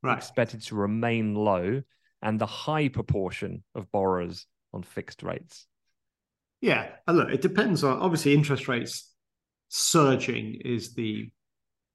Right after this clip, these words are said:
Speaker 1: the key catalyst behind, behind this, and obviously inflation and the cost of living. You know, you've then got m-, less money to spend on your mortgage payments each month. Um,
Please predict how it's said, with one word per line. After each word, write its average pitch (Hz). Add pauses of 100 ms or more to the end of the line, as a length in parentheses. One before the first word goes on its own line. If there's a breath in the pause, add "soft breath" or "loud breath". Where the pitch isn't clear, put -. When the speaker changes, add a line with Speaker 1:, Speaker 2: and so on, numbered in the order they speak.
(140)
Speaker 1:
the -
key -
catalyst - (300)
behind, 120 (280)
behind 117
this, 120
and 185
obviously 123
inflation 143
and 120
the 120
cost -
of 110
living. 139 (760 loud breath)
You 127
know, 117
you've 117
then 123
got 123
m-, 135
less 151 (120)
money 123
to 120
spend 113 (100)
on 120
your 117
mortgage 139
payments 113
each -
month. - (200)
Um, 113